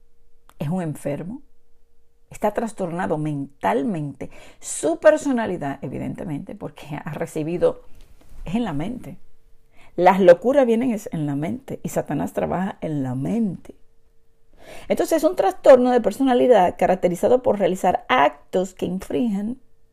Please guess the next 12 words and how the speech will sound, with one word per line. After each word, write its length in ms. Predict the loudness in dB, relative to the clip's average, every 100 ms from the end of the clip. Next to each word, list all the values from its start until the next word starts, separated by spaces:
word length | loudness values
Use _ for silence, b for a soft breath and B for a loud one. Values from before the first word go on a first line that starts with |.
| _ _
las 180 | -10 -8
leyes. 420 | -4 -6 -6 -16 -20 -18 -16 -16 -16 -20 -20 -20 -20 -20 -20 -20 _ -20 -18 B B B B
Ya 160 | 2
sea 320 | 4 6 4
robos, 680 | 4 -2 -2 -2 -8 -14 -20 -20 -20 -20 -20 -20 -20 -20 -20 -20 -14
estafas 800 | -14 -6 -4 -4 -6 -14 -16 -20 -20 -20 -20 -20 -20 -20 -20 _ _ b b b b b b b
o 100 | 0
similares, 640 | 2 2 2 4 4 2 2
pudiendo 320 | 4 4 6
llegar 300 | 4 4 4
al 120 | 2
secuestro, 920 | 0 -6 2 4 4 -4 -6 -4 -6